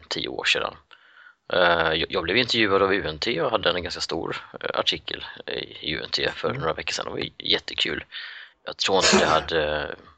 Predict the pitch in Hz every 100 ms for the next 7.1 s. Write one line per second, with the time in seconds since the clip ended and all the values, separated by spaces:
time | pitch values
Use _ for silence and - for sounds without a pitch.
0 | _ _ - 101 - - 85 78 - 76
1 | 73 85 55 - - - - - - -
2 | - - _ - 82 87 - - 87 82
3 | 78 78 _ _ _ - - - - 92
4 | 107 95 90 - - 117 - 98 82 80
5 | 117 95 78 80 80 - 85 107 120 95
6 | 80 76 78 - 90 98 117 110 - 107